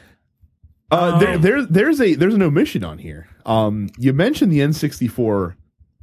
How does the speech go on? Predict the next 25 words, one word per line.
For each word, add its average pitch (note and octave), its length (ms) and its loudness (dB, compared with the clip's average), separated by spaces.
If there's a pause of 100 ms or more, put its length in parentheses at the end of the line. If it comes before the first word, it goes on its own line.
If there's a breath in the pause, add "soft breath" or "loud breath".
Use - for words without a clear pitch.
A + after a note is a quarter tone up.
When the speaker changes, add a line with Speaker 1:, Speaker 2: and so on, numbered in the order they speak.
(220)
Speaker 1:
Rumble E3 340 0
Pack. - 340 -14
You C3 140 -2
did C#3 220 2
not F3+ 320 -2
mention A#2 380 -2
the G#2+ 160 -2
N D#3+ 180 0
sixty-four B2+ 880 -2 (540)
Controller C#3+ 680 0
Pack, - 480 -16 (640)
which E3+ 300 0
you D#3+ 80 2
used E3 340 0
to D#3+ 80 2
need D3+ 540 0
to A#2 100 0
save E3+ 540 -2
game F3 280 0
progress F2 480 -6
for G#2+ 160 -6
certain D#3 400 -4
Nintendo C#3+ 380 -4
sixty-four B2 500 -8
games. C#3 340 -2